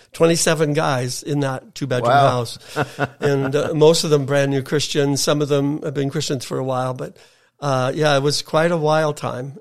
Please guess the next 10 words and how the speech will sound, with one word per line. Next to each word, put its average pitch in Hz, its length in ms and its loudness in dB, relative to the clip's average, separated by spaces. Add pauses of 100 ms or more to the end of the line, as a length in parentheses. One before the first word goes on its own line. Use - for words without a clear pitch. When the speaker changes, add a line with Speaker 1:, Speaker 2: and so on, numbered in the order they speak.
Speaker 1:
And 156 140 -4
Speaker 2:
What, 151 400 -2
what 135 240 -8
were 170 160 -6
the, 104 340 -4 (380)
the 110 120 -10
meetings 120 520 -4
like? 90 320 -6
Now, 98 180 -6
you're, 104 240 -8